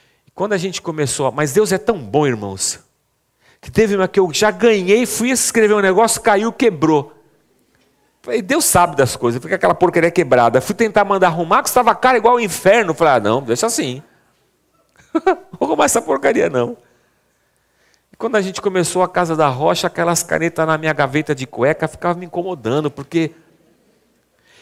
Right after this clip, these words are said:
imagina eu aqui, irmãos, com uma caneta dessa aí. Com que cara eu vou sacar uma caneta dessa aí? Eu não tenho cara, eu não tenho coragem de fazer isso aí.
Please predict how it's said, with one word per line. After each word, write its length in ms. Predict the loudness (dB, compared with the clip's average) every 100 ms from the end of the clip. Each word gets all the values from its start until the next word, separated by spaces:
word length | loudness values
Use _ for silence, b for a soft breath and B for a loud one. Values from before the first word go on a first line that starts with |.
| -8
imagina 460 | -2 0 2 4
eu 180 | 4 4
aqui, 300 | 2 -2 -2
irmãos, 560 | 0 0 -2 -4 -10 -14 _ _ _
com 120 | -4
uma 100 | -2
caneta 340 | 0 0 2 2
dessa 300 | 0 0 0
aí. 240 | -2 -4 -14 _ _ _ _ _ _
Com 160 | -10
que 140 | -8 -8
cara 440 | 0 2 2 0
eu 20 |
vou 160 | -2 0
sacar 280 | 0 0 -2
uma 60 |
caneta 340 | 0 -2 0 0
dessa 280 | 0 0
aí? 200 | -2 -2 -8 _ _ _ _ _ _ _ _ _ _ _ _ _ _ _ _ -8
Eu 120 | -6
não 80 | 0
tenho 160 | -2
cara, 240 | 2 2 0
eu 40 |
não 80 | 0
tenho 280 | -2 -2 -2
coragem 400 | 0 2 4 2
de 60 |
fazer 200 | -2 -4
isso 120 | -4 -6
aí. 220 | -8